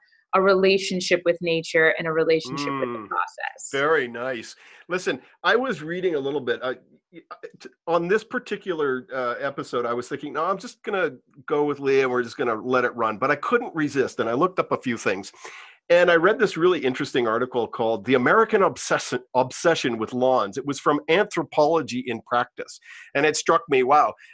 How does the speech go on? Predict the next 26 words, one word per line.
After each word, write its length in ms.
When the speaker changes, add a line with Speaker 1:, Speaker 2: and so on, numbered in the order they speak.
Speaker 2:
I 60
mean, 160
getting 240
people 300
to 180
change 640
over 260
from 220
a 60
front 320
lawn 380
or 80
even 180
a 60
back 380
lawn 380
to 320
growing 260
food 240
is, 320
is 140
a 100
kind 120
of 80
a 100
cultural 840